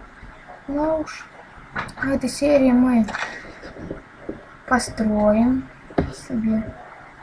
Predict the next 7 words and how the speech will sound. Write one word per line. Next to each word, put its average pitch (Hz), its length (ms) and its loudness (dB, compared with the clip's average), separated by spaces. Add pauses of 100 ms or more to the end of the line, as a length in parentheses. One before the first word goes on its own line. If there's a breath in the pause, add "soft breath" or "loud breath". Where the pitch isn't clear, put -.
(160)
домяшку. 208 840 2 (400)
Что - 240 -8
у - 40 0
нас, 208 100 -2
крипер? 311 500 -4 (760)
Да, 220 240 0
конечно. 226 500 0